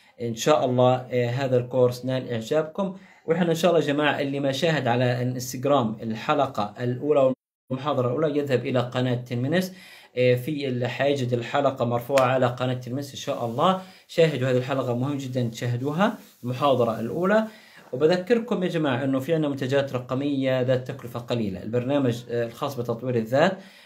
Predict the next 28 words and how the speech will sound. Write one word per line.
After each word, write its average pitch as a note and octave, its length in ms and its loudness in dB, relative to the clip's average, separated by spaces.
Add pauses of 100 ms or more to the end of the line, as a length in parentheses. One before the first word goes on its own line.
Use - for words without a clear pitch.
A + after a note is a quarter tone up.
(140)
آه، A#2+ 140 0
تكلفته C3+ 460 -6
يا A#2+ 60 -2
جماعة A#2+ 400 4
يعني B2 300 2
بسيطة B2+ 420 -4
ورمزية، B2 500 0
موجودة C3 360 0
على B2 180 4
موقع B2 300 0
الإلكتروني A#2 460 -4
أيضا B2+ 240 2
معلومات A#2+ 440 0
عنه. E3 340 -2 (560)
أيضا F#3 480 2
عندي C3 320 -2
المنتج D#3+ 640 -2
الرقمي C3+ 520 0
اللي B2+ 120 2
هو C3+ 240 2
خاص D#3+ 560 0
بالبلو C3 300 -8
أوشن A#2+ 240 -6
استراتيجي، F#3 580 -4
كيف F3+ 260 -2
تبدأ C3+ 260 -4
بزنس B2+ 320 -6
ناجح C3+ 320 -4